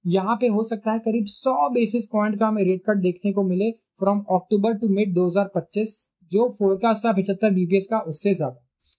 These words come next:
तो एक इन्फ्लेक्शन आएगा इंडिया के मॉनेटरी पॉलिसी में and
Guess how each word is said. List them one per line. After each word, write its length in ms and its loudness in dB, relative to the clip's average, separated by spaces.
तो 180 0
एक 180 -2
इन्फ्लेक्शन 640 0
आएगा 320 0
इंडिया 260 0
के 120 0
मॉनेटरी 380 -2
पॉलिसी 500 0
में 200 -2
and 260 2